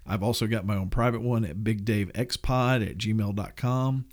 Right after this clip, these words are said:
We're on Twitter at Project X Pod, and there's also at Big Dave X Pod.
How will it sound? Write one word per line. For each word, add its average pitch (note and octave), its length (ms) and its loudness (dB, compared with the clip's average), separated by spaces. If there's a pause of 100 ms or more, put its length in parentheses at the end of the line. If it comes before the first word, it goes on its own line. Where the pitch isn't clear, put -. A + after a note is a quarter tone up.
(420)
We're G#2 220 -2
on F2 160 -4
Twitter B2+ 440 0
at - 140 -10
Project G2+ 580 -2
X - 220 -4
Pod, C#3+ 640 2
and F#2+ 500 -2
there's G2 160 -4
also G#2 480 0
at A2 280 -4
Big A2 240 0
Dave A#2+ 360 4
X - 320 -10
Pod. C3 460 0